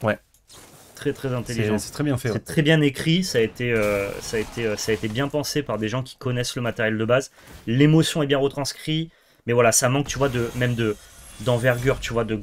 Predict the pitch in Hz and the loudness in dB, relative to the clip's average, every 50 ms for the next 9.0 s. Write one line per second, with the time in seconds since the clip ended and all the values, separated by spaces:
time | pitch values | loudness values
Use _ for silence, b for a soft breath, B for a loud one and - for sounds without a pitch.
0 | 104 113 - 127 127 127 113 113 113 120 120 113 - 123 113 - - - 147 131 | -6 -14 -12 -8 -8 -6 -6 -4 -2 -2 -2 0 0 0 0 0 0 2 4 6
1 | 127 127 127 127 - - - 113 110 107 104 104 - _ - 123 113 107 104 - | 6 6 4 2 2 0 0 0 0 0 0 -2 -4 _ -4 -2 -2 -2 -2 -6
2 | _ _ _ _ _ - - 127 123 131 123 120 - - 135 123 123 - - 123 | _ _ _ _ _ -4 0 4 6 6 6 6 2 -2 -4 -4 -4 -6 -8 -10
3 | 123 - 147 143 156 156 156 151 143 147 180 165 135 139 143 147 - 143 127 - | -10 -6 -2 0 2 4 4 4 4 2 0 0 2 0 0 0 -2 -6 -4 -4
4 | 127 127 135 170 202 170 123 127 151 135 151 135 - 139 135 - 151 139 127 139 | -6 -2 2 2 2 2 4 0 0 0 0 -2 -2 -2 0 2 2 2 2 2
5 | 156 147 135 - 170 160 - 185 180 175 160 143 135 135 - 151 143 135 135 139 | 0 -2 0 0 -2 0 2 0 2 2 4 2 2 2 4 2 2 2 2 0
6 | 135 - 147 139 127 139 147 151 151 135 127 120 113 120 107 117 131 127 123 120 | 2 2 2 4 4 4 4 4 4 2 0 -2 -2 -2 0 0 0 0 2 2
7 | 139 143 - 127 117 113 110 110 120 - - 143 131 123 120 - - 151 135 120 | 2 2 2 0 -2 -2 0 -2 -2 0 2 0 2 2 -2 0 2 0 2 2
8 | 131 135 135 143 - - 131 - 127 - - 147 139 139 135 123 - 135 131 131 | 0 -2 -2 -2 -4 -4 -2 -4 -4 0 2 2 2 2 0 0 -2 -4 -4 -4